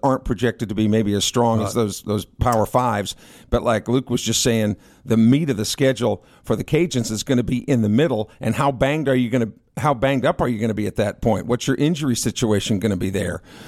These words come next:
Speaker 1: So there's, there's a lot of, lot of question marks, and we haven't even snapped the ball yet once.
Speaker 2: All right, we'll have, uh, we'll have Terry Bowden,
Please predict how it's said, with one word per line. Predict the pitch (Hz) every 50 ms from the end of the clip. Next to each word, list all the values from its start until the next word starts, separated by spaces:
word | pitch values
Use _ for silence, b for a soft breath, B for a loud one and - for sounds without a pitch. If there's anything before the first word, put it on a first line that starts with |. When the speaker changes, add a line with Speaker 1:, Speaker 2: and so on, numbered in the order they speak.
| B B
Speaker 1:
So | - - - 123 123 113 - - -
there's, | 131 147 151 -
there's | - 139 147 -
a | 147
lot | 131 147 156 180 175
of, | 160 - - - - - -
lot | - 143 196
of | 233 -
question | - 226 240 214 - - 175 143
marks, | 127 127 127 - -
and | 139
we | 131 131
haven't | 147 147 131 143
even | 139 131 120
snapped | - - 139 123 - -
the | 123
ball | 101 120 120 113 110
yet | 107 107 - -
once. | - 95 80 - - - - _ -
Speaker 2:
All | 175
right, | 180 165
we'll | 160 170 185 180 190
have, | 190 180 170 143 143
uh, | 156 151 147 143 135 127 - - _ _ _ _ _ _ _ _ _ _ _ _ _ _ _ _ -
we'll | 170 185 185
have | 196 175 -
Terry | - - 214 196
Bowden, | 156 175 196 208 190 156 98 90 85 85